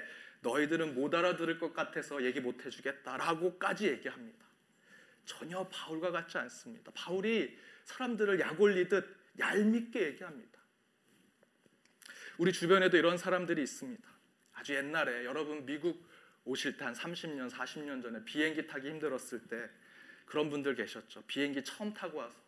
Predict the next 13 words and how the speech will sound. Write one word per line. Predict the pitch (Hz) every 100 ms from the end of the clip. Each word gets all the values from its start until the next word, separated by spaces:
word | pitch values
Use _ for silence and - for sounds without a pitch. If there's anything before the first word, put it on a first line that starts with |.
| -
"나 | -
비행기 | - 127 127 127
탔다, | - 127 - 120 _ _ _ - - -
미국 | 127 135 135
다녀왔다." | 131 120 123 120 - 117 - _ _ _ _ - - _ - _ _
"너희들 | 117 117 117 - - _ -
비행기 | 123 120 123
탈 | - 127 -
땐 | 135 127
신발 | - 196 185 175
벗고 | 139 - 123
타야 | - 107
된다. | 95 -